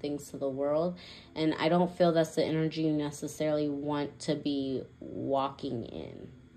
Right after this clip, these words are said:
or walking around with. Joy is the ultimate creator. Again, finding joy in the small things. Um, with the learning card in the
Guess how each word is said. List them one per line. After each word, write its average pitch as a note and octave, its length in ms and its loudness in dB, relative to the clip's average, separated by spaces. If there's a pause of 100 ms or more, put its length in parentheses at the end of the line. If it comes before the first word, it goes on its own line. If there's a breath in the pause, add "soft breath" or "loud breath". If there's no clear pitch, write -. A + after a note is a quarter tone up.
(220)
or D3+ 160 4
walking D3 420 2
around C3+ 540 -2
with. - 220 -8 (1600 loud breath)
Joy G3 320 10
is G3+ 120 6
the F#3+ 100 8
ultimate F3 560 4
creator. E3+ 880 2 (120)
Again, D#3 520 4
finding F3 480 6
joy E3+ 240 6
in E3+ 160 6
the E3 80 4
small D3+ 400 0
things. C3+ 500 -4 (500 loud breath)
Um, D#3+ 360 6
with F3+ 160 4
the G3 80 4
learning F#3 460 6
card G3+ 520 6
in E3 640 4
the D#3 320 2